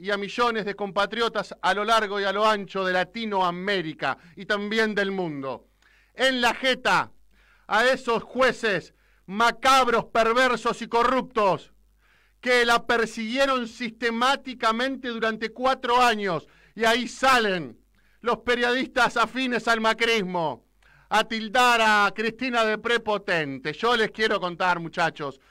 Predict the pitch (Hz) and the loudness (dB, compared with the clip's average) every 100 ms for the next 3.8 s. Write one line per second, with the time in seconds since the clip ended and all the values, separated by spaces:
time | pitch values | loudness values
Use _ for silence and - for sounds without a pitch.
0 | _ - 254 254 226 220 240 220 202 185 | _ -4 2 4 2 0 0 2 0 -4
1 | 214 180 156 - _ _ _ _ _ _ | -2 -2 -4 -12 _ _ _ _ _ _
2 | _ 233 240 254 254 285 302 285 240 _ | _ -2 0 -2 0 2 2 0 -10 _
3 | _ - 294 285 226 208 180 127 | _ 2 4 4 2 -2 -2 -4